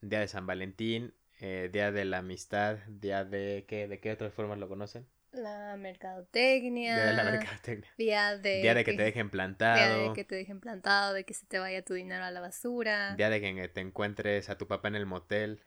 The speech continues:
Speaker 2: <laughs> Día de, de que se te olvida.
Speaker 1: De que se te olvida. De que se te junta el ganado. Ya saben, ¿no? Ese día
Speaker 2: Exacto.
Speaker 1: tan bonito. Entonces, espérenlo. Va a estar muy bueno. Vamos a grabarlo. Pero, este, bueno,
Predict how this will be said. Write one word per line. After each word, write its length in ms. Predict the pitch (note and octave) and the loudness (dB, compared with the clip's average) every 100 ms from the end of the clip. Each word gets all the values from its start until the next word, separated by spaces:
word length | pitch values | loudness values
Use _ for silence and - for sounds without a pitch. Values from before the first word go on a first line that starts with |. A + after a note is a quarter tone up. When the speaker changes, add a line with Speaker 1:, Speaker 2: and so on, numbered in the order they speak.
| - | -2
Speaker 2:
<laughs> 360 | G#3+ - G#3 G#3 | -2 -4 -8 -10
Día 400 | G3+ G3 F#3+ F#3+ | -6 0 0 0
de, 680 | F#3+ F#3+ F#3 F3+ F3+ F3 F3 - _ _ _ _ _ _ _ - | -2 -4 -4 -4 -4 -6 -14 -18 _ _ _ _ _ _ _ -2
de 260 | G3 F#3 | 0 0
que 720 | - F#3 F#3 F#3 F3+ F#3 F#3 F#3+ | -4 -4 -2 -2 -4 -6 -8 -10
se 120 | F3+ | -8
te 100 | F3+ | -6
olvida. 420 | F3+ F3+ F3+ F3+ _ _ _ _ _ _ _ _ _ _ - | -6 -6 -6 -8 _ _ _ _ _ _ _ _ _ _ -10
Speaker 1:
De 180 | B2 | -6
que 80 | G2+ | -6
se 100 | G2 | -4
te 80 | D#2+ | -4
olvida. 300 | F2+ F#2+ G#2+ - | -4 -4 -4 -2
De 140 | - - | 6 6
que 80 | G#2+ | 6
se 100 | A2 | 2
te 100 | G#2+ | 2
junta 260 | B2+ B2+ | 2 4
el 80 | B2 | 6
ganado. 440 | G#2+ A2 C#3 C#3 D3 | 6 8 8 10 8
Ya 140 | F#3 | 8
saben, 360 | E3+ C3 A#2+ C3+ | 8 8 8 6
¿no? 140 | F3 | 2
Ese 200 | B2+ B2+ | 2 2
día 200 | A#2+ A#2 | 2 2
Speaker 2:
Exacto. 60 | A2+ | 0
Speaker 1:
tan 140 | G#2 | -2
bonito. 320 | G2 A#2 A#2+ | -2 -2 -2
Entonces, 420 | C3+ A2 G#2+ A2 G#2 | -2 -2 -2 -2 -4
espérenlo. 480 | F#2 - A#2 A#2+ A#2+ | -4 0 0 2 0
Va 60 | |
a 20 | |
estar 180 | G#2 G#2+ | 0 -2
muy 140 | G2+ G#2 | -2 0
bueno. 260 | A#2+ A2+ | 0 0
Vamos 220 | A#2 F#2+ | -2 -2
a 40 | G2 | 0
grabarlo. 460 | F2+ B2 B2+ A#2+ - - - - - - | 4 6 6 2 -4 -12 -20 -20 -6 8
Pero, 340 | F3+ F3+ F#3+ | 10 12 8
este, 600 | A#2+ A2 - - G#2+ G#2 | 4 0 -2 -2 0 0
bueno, 400 | G2+ A#2+ A#2 A2 | 2 2 0 -2